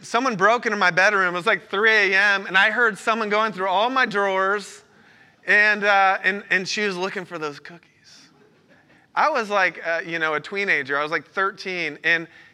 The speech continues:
and I was scared until I opened my eyes, and I saw my mom in her P Js looking for those cookies. And I said,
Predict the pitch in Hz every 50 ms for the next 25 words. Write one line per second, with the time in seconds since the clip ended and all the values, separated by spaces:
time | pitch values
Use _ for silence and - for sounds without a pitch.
0 | _ _ _ 160 175 185 202 254 240 202 180 156 - - - 202 190 196 190 180
1 | 170 156 156 151 143 170 160 160 156 160 165 160 156 151 147 156 160 165 160 151
2 | 151 143 135 147 156 143 143 139 - 170 160 160 151 143 147 151 156 156 151 151
3 | 139 139 135 123 170 180 180 156 165 151 147 143 135 147 160 156 180 156 156 160
4 | 151 147 143 135 - - 185 175 160 165 151 147 139 - - - _ _ _ _
5 | - - _ _ _ _ _ _ _ _ - 127 127 131 - - 139 131 127 123
6 | 117 113